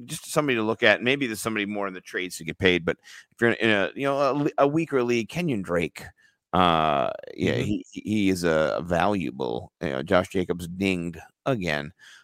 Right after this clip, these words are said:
Speaker 1: Um, and now I understand why they drafted or they, uh, they, they signed him in the offseason. They need, <laughs> just needed another person in the backfield. So, uh, it was, it was Jacobs who hasn't been healthy. Um, and then, you know, Samaje Perine,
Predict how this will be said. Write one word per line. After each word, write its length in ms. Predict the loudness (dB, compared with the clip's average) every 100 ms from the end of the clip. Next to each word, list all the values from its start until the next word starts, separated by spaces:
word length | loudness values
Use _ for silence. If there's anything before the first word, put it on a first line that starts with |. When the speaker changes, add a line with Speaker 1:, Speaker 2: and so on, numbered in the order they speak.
| _ -2
Speaker 1:
Um, 340 | 2 2 0 -2
and 80 |
now 140 | 2 2
I 40 |
understand 320 | 0 -2 2
why 80 | 4
they 140 | 4 2
drafted 580 | 2 2 0 -4 -4 -4
or 100 | 0
they, 160 | 2 2
uh, 140 | 2
they, 220 | 2 0
they 120 | -2 -4
signed 380 | 0 0 0
him 300 | -2 -6 -8 -12
in 120 | -6
the 80 | -2
offseason. 520 | 0 0 0 0 0
They 120 | 0
need, 140 | -2 -4
<laughs> 20 |
just 240 | -6 -2
needed 260 | -2 0 -2
another 300 | -2 -2 -2
person 400 | -2 -2 -6 -16
in 60 |
the 40 | -14
backfield. 460 | -12 -14 -14 -14 -14 -18 -18 -18 -8
So, 420 | 2 4 4 -2 -4
uh, 340 | 0 0 -2 -2
it 60 | -2
was, 200 | -2 -4 -6
it 40 |
was 140 | -6 -2
Jacobs 420 | 0 0 -2 -2
who 220 | 0 0 -6 _ _ -2
hasn't 360 | 0 0 -4
been 100 | -4
healthy. 380 | -2 -2 -6 -12 _ _ 0
Um, 280 | 4 4 2 -2
and 140 | 0
then, 240 | 0 -2 -4
you 80 |
know, 60 | -4
Samaje 480 | 0 2 2 2 2
Perine, 540 | 4 4 4 2 0